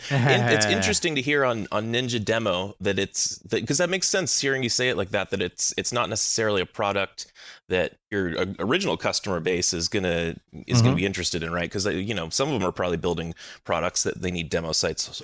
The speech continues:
Speaker 1: on, but a lot of people probably aren't.
Speaker 2: Sure.
Speaker 1: Quick aside, I don't know if I ever told you the story, but we launched our Beaver Builder demo. We built it in-house, like, our live demo.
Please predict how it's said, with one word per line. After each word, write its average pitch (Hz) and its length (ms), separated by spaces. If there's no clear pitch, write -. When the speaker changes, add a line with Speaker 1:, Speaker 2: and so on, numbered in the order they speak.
Speaker 1:
on, 87 400
but 92 340
a 87 60
lot 92 200
of - 40
people 82 220
probably 87 300
aren't. 85 320
Speaker 2:
Sure. 92 320
Speaker 1:
Quick - 320
aside, 117 540
I 120 100
don't 131 80
know 123 100
if 127 120
I 123 80
ever 120 140
told 120 240
you 117 80
the 101 60
story, 117 340
but 98 120
we 147 220
launched 117 760
our 95 120
Beaver 104 340
Builder 123 400
demo. 117 500
We 113 140
built 98 300
it 104 140
in-house, 98 600
like, 92 100
our 92 100
live 92 320
demo. 95 400